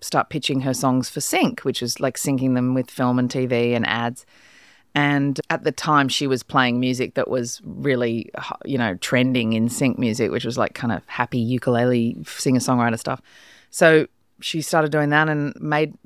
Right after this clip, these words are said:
I guess for her, made music fun again as well. And so I reached out to her and I said, "Hey, can I send you some stuff?" 'Cause she'd got so successful that she had started her own licensing agency and started pitching other people's music.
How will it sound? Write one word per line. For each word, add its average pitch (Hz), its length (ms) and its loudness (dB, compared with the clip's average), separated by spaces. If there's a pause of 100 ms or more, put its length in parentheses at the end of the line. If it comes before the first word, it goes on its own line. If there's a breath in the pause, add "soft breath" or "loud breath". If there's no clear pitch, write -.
I 143 120 -8
guess 170 280 2
for 156 140 -4
her, 165 240 4
made 143 280 2
music 147 280 -4
fun 143 160 -2
again 143 220 -2
as 139 120 -4
well. 151 300 6
And 139 220 0
so 170 180 0
I 170 100 8
reached 165 280 0
out 156 160 2
to 175 80 -4
her 151 100 6
and 139 80 4
I 143 80 2
said, 143 320 0 (500)
"Hey, 143 140 -6
can 147 160 -6
I 135 300 -4
send 139 280 -4
you 139 60 -4
some 147 160 -8
stuff?" 226 300 2
'Cause - 260 -4 (220)
she'd 160 260 -2
got - 220 2
so 214 180 4
successful 151 540 -4
that 147 120 -2
she 147 220 -8 (220 soft breath)
had 160 160 -2
started 143 260 2
her 139 140 4
own 135 220 0
licensing 147 500 2
agency 123 340 -4
and 135 100 -4
started 131 280 -2
pitching - 340 -10
other 294 160 0
people's 131 340 -6
music. 104 320 -8